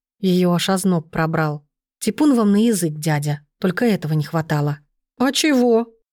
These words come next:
Бургомистр у нас еще мужчина хоть куда, вдовец. И не такой уж старый, всего семьдесят два года», потом хохотнул. «Да шучу я, шучу.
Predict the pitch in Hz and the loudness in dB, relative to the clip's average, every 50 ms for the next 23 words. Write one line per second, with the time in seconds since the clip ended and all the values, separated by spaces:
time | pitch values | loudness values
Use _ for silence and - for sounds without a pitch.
0 | _ - 185 202 233 220 196 214 202 202 220 262 - - 277 240 220 190 170 151 | _ -2 0 0 0 2 2 2 2 2 2 0 -2 -2 0 0 2 2 0 0
1 | - 180 - - 180 175 175 175 170 - 180 180 180 - - 180 175 - - 190 | -2 -2 -2 0 0 2 2 0 0 0 0 0 0 0 -2 -4 -4 -2 -2 -2
2 | 175 156 156 151 151 208 262 247 185 165 175 156 147 147 147 139 139 170 - - | 0 2 0 0 2 2 0 0 0 0 0 0 0 -2 -2 -2 -2 -2 -2 -4
3 | - - _ _ _ _ _ _ _ - 180 180 175 170 180 170 175 - 202 269 | -8 -10 _ _ _ _ _ _ _ 0 2 2 2 2 0 -2 0 0 2 2
4 | 302 254 - - - - 156 139 135 147 175 254 254 - _ _ - - - 185 | 2 2 0 -2 -4 -4 -2 -2 0 0 0 -2 -2 -6 _ _ -6 -2 0 2
5 | 180 180 170 - 190 175 170 165 151 - 170 165 160 175 175 165 165 160 156 147 | 2 0 2 2 0 0 0 0 -2 -2 -4 -2 0 0 0 0 0 0 -2 0
6 | 143 160 208 254 - _ _ _ _ _ - 190 180 - 196 190 190 - 180 - | 0 0 -2 -2 -4 _ _ _ _ _ -4 -2 0 0 0 0 0 -2 -2 -2
7 | 190 180 185 - 190 185 175 170 - _ _ _ _ _ _ _ - 190 175 202 | -4 -4 0 0 0 0 0 -2 -6 _ _ _ _ _ _ _ -2 0 0 0
8 | - - 226 202 - - 190 175 151 156 156 - - 180 175 - - 170 156 143 | 0 0 -2 -2 -2 -2 -2 0 0 0 0 0 0 0 0 0 0 -2 -2 -2
9 | 147 _ | -6 _